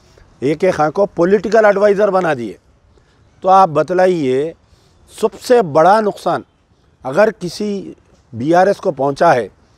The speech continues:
तो ये दो शख्सियतों से पहुंचा है, महमूद अली और ए के खां से पहुंचा है।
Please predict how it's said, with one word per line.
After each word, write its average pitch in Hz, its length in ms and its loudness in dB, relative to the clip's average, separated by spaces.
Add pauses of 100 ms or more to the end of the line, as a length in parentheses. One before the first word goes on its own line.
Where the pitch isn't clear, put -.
(320)
तो 190 120 -4
ये 190 200 0
दो 151 240 2
शख्सियतों 175 580 -4
से 160 120 -6
पहुंचा 147 340 -4
है, 175 120 -2
महमूद 156 420 -4
अली 156 180 0
और 190 140 2
ए 156 100 0
के 147 120 -8
खां 131 200 -8
से 131 80 -8
पहुंचा 113 320 -10
है। 80 100 -20